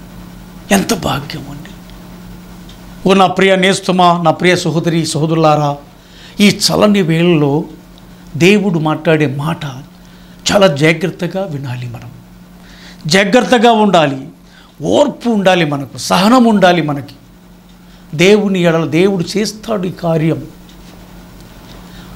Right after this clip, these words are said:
దేవుడు సిద్ధం చేస్తాడు, సఫలీకృతం చేస్తాడు. నిరీక్షణ, విశ్వాసం,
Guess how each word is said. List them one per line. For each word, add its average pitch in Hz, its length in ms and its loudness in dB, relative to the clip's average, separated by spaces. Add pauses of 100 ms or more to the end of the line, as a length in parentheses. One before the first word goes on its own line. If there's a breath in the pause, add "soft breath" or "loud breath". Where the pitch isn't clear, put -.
(240 loud breath)
దేవుడు 233 340 2
సిద్ధం 202 460 0
చేస్తాడు, - 500 -4 (420)
సఫలీకృతం 220 720 0
చేస్తాడు. 165 400 -6 (1000)
నిరీక్షణ, 185 540 0 (1300 loud breath)
విశ్వాసం, 156 680 -2